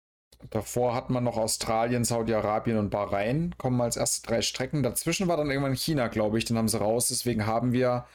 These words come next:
dann auch vom zweiten April bis dreißigsten April schon eine dreiwöchige Pause, die eigentlich nicht geplant war.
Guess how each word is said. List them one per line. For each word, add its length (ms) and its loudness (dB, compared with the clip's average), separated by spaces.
dann 140 0
auch 180 2
vom 220 0
zweiten 500 -2
April 380 0
bis 180 0
dreißigsten 560 -2
April 280 0
schon 160 0
eine 80 0
dreiwöchige 540 0
Pause, 520 0
die 80 0
eigentlich 280 0
nicht 120 0
geplant 440 -2
war. 240 0